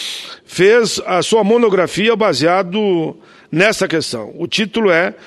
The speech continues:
Redução da Jornada de Trabalho, Mais Qualidade de Vida para o Trabalhador. A monografia brilhante, traça aqui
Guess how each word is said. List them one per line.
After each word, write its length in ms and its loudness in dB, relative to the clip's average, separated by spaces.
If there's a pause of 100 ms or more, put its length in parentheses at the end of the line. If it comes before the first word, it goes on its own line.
(200)
Redução 540 0
da 120 2
Jornada 200 2
de 80 -4
Trabalho, 500 0 (240)
Mais 320 0
Qualidade 540 0
de 120 -2
Vida 300 -2
para 300 0
o 40 -4
Trabalhador. 680 -4 (560)
A 100 -4
monografia 640 0
brilhante, 840 0 (880)
traça 440 2
aqui 600 -2